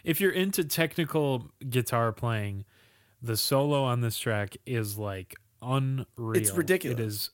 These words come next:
Speaker 1: absolutely unreal. I saw Jason Richardson with, uh, drummer Luke Holland. I don't know if you know who he is.
Speaker 2: Mm-mm.
Speaker 1: Um, uh, he, he did, like, a, he kinda, like,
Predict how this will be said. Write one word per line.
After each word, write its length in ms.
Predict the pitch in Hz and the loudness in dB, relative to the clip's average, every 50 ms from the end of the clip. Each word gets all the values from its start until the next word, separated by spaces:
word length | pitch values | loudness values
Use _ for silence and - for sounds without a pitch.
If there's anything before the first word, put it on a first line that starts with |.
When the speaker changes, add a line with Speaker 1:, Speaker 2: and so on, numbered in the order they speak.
| _ - | _ -10
Speaker 1:
absolutely 480 | - 117 120 131 135 - 143 135 123 120 | -4 -2 0 0 0 0 0 0 0 0
unreal. 320 | 117 113 113 110 104 101 - | 0 -2 -2 -2 -4 -4 -4
I 100 | 110 117 | -4 -4
saw 280 | - - 131 131 135 | -2 0 0 0 0
Jason 400 | 131 127 127 127 123 - 127 123 | 0 2 0 0 0 -2 -2 -2
Richardson 680 | 113 110 110 - 123 113 - - 117 113 110 110 110 110 _ - - - - _ _ _ - | -2 -2 -2 -2 -4 -4 -4 -4 -4 -4 -2 -4 -6 -8 _ -16 -20 -20 -20 _ _ _ -2
with, 400 | 117 117 110 107 104 - - - | 0 0 0 0 -2 -4 -4 -4
uh, 240 | 110 104 101 98 98 101 - _ _ _ - _ _ _ - 135 | -2 -2 -2 -4 -6 -8 -14 _ _ _ -20 _ _ _ -10 -6
drummer 500 | 127 123 127 127 127 127 123 120 117 110 | -2 0 2 2 2 2 2 2 2 0
Luke 300 | 107 107 117 123 123 - | 0 0 0 0 0 -2
Holland. 680 | - - 110 113 113 113 113 110 92 92 - - - - - _ - | -6 -8 -4 -4 -2 -2 -2 -4 -4 -6 -10 -12 -14 -16 -18 _ -8
I 60 | 120 | -6
don't 100 | 117 117 | -2 0
know 80 | 117 117 | 0 0
if 120 | 113 - | 0 -2
you 60 | 123 117 | -2 -2
know 160 | 113 110 107 107 | -2 -2 -2 -2
who 80 | 110 | -2
he 140 | 110 107 104 | -2 -2 -2
is. 260 | 104 110 120 147 139 - | -2 -2 -2 -4 -4 -4
Speaker 2:
Mm-mm. 180 | 135 139 151 151 _ _ _ _ _ _ _ _ _ _ - 120 | -6 -6 -8 -10 _ _ _ _ _ _ _ _ _ _ -8 -4
Speaker 1:
Um, 400 | 113 113 110 110 110 110 110 - - _ - | -2 -2 -2 -2 -4 -6 -8 -10 -12 _ -12
uh, 180 | 135 143 147 147 | -10 -6 -4 -4
he, 220 | 147 156 160 - _ - - - _ | -2 -4 -4 -8 _ -18 -20 -20 _
he 160 | - - - 160 | -14 -8 -6 -2
did, 240 | 147 175 180 165 | 0 0 0 2
like, 160 | 175 175 - - | 0 0 2 0
a, 100 | 147 123 - | -2 -2 -2
he 120 | - 135 | -6 -6
kinda, 260 | 127 - 175 170 165 | -2 0 0 2 2
like, 220 | 156 135 117 107 | 4 2 2 0